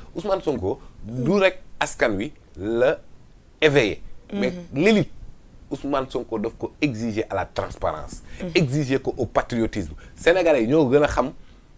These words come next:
Speaker 1: so-, ces élites lan lañ war a def. Gis nga, euh,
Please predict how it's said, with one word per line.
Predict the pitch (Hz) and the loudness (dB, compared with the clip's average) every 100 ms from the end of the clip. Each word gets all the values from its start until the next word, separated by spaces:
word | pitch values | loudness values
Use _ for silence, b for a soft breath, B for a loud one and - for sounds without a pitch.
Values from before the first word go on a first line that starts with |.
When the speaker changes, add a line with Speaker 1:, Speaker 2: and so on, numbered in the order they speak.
| - - - - - - - - | -20 -20 -20 -20 -20 -16 -14 -12
Speaker 1:
so-, | - 151 135 | 0 2 2
ces | - 139 127 | 0 0 0
élites | 117 - B B B | -2 -6 B B B
lan | 120 135 | 4 4
lañ | 120 | 6
war | 104 | 4
a | |
def. | 98 | 4
Gis | 160 | 4
nga, | 240 - - | 6 6 6
euh, | 139 139 135 | 4 6 6